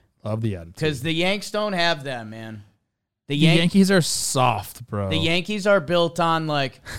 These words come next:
Speaker 2: if you're an M L B veteran, like, you kinda get to call your shots, man.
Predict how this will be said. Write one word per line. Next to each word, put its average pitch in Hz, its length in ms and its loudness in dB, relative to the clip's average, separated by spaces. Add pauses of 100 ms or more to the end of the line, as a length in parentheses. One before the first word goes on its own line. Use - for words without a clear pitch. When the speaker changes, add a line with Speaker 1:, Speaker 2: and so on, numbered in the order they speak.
(120)
Speaker 2:
if 151 180 -4
you're 185 220 0
an 208 100 -4
M 196 160 2
L 196 140 4
B 185 200 0
veteran, 180 600 2 (480)
like, 123 260 -4 (460)
you 160 220 -2
kinda 175 280 0
get 165 220 -4
to 151 60 -8
call 151 340 0
your 135 200 -2
shots, 127 540 -6
man. 98 340 -12